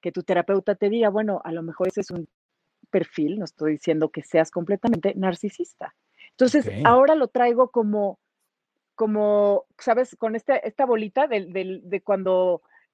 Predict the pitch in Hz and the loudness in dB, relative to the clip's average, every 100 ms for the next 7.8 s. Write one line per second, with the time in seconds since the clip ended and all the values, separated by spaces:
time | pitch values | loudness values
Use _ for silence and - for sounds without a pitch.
0 | _ _ - 220 233 208 202 170 - 190 | _ _ -2 -2 0 -4 -6 -6 -8 -6
1 | 208 208 190 180 196 175 175 170 170 - | -2 -2 -2 -4 -2 -4 -4 -6 -6 -6
2 | 190 - 180 294 _ _ - _ _ _ | -10 -2 -2 -2 _ _ -20 _ _ _
3 | _ - 190 190 214 180 - _ - 165 | _ -8 -4 -2 0 -2 -4 _ -6 -2
4 | 170 - 208 196 - 202 180 180 185 180 | -2 -4 -4 -6 -6 -6 -6 -6 -8 -8
5 | - 185 180 196 180 175 180 170 156 - | -2 -2 -2 -2 -2 0 2 2 0 -2
6 | 180 175 175 180 - 165 160 156 160 170 | -2 0 0 0 -2 -6 -4 -2 -2 -2
7 | 156 147 - 135 156 - - 175 | -4 -6 -10 -14 -12 -10 -8 -8